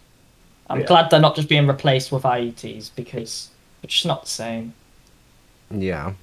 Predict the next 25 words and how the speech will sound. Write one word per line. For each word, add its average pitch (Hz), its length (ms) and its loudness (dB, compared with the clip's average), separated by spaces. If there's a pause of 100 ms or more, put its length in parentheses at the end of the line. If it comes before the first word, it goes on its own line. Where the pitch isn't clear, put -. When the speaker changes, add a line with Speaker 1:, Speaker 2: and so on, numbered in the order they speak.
(100)
Speaker 3:
like, 101 340 2
if, - 420 -4
if 123 160 0
something's 156 640 2
preserved 95 720 0
really, 92 320 -4
really 95 240 -4
well, 90 280 -2
like, 73 120 -4
if - 100 -6
it's 113 200 -4
looked 110 360 -2
after 101 440 2
by 90 540 2 (520)
the 95 280 -2
operator, 98 760 0 (460)
then 95 340 2
obviously 104 520 -4
it's - 260 -8
gonna 135 340 4
last 110 420 2
a 104 60 0
really 98 320 -2
long 92 320 0
time. 90 520 -2